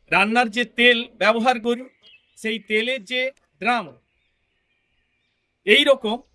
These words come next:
আরও অনেক কিছু হতে পারে। তো আমার কাছে এই তেলের এইরকম আড়াই লিটার, তিন লিটার, পাঁচ লিটারের কিছু ড্রাম থাকে, সেটাকে ফেলে দেবেন না, বা যারা প্লাস্টিক, আহ,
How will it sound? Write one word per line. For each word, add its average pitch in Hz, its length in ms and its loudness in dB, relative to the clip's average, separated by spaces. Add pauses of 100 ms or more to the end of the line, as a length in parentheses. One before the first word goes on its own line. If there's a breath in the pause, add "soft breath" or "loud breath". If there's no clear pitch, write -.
(260)
আরও 214 260 4
অনেক 262 280 2
কিছু 254 320 -6 (1080)
হতে 254 220 2
পারে। 180 300 -2 (400)
তো 233 80 2
আমার 233 420 2
কাছে 247 480 -4
এই 220 140 -2
তেলের 226 380 2
এইরকম 233 400 -4
আড়াই 214 240 0
লিটার, 226 320 -4 (140)
তিন 220 160 -4
লিটার, 220 400 -2
পাঁচ 208 320 -8
লিটারের 214 480 -2 (840)
কিছু 220 240 -8
ড্রাম 208 360 -2 (640)
থাকে, 196 280 -2
সেটাকে 220 300 -6
ফেলে 226 300 -2
দেবেন 240 240 -4
না, 285 200 -12 (420)
বা 226 160 4
যারা 226 240 0
প্লাস্টিক, 214 500 -4 (540)
আহ, 165 560 -4